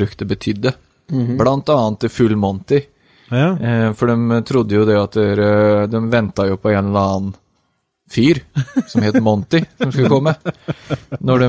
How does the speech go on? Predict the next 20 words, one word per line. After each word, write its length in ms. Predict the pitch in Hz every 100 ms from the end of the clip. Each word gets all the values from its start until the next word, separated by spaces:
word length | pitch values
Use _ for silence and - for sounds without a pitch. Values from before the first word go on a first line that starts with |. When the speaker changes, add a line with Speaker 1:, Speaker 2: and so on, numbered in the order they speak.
| 123
Speaker 1:
viste, 540 | 127 113 - 113 107
prøveviste 720 | 104 135 110 101 98 92 101
det 100 | 98
for 120 | 101 104
amerikanerne, 640 | 107 107 101 98 131 143
så 160 | 175 127
skjønte 340 | 131 131 135
de 80 | 110
ikke, 120 | 151
ja, 80 | 147
men 160 | 143 143
hvor 160 | 131 123
er 80 |
Monty, 540 | 131 127 110 107 - 110
liksom? 340 | 113 151 196 - - 143 - - -
Speaker 2:
En 100 | 131
full 280 | - 143 180
en. 180 | 165 127
Speaker 1:
Ja. 240 | - 131 117 - - 285 - - 139
Så, 180 | 151